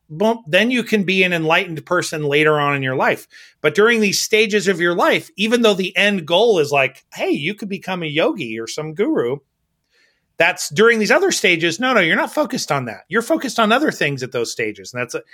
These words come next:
is that a little bit what you're thinking about? Being young, you can't be an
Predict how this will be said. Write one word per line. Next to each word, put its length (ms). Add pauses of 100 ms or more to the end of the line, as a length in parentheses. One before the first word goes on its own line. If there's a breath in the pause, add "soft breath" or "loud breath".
(120)
is 100
that 120
a 40
little 240
bit 160
what 120
you're 120
thinking 340
about? 280 (360 soft breath)
Being 240
young, 460
you 220
can't 340
be 160
an 100